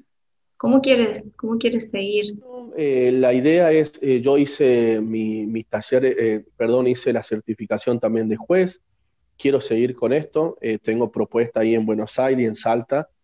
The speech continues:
Speaker 2: armar eventos. El año que viene va a venir, eh,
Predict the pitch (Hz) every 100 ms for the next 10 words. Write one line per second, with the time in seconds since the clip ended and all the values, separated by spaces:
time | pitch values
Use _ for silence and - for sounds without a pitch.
0 | _ _ _ - 107 107 113 110 113 151
1 | 143 147 156 - 110 110 117 113 110 110
2 | 120 120 110 110 110 123 143 _ _ _
3 | _ _ _ - 113 107 107 107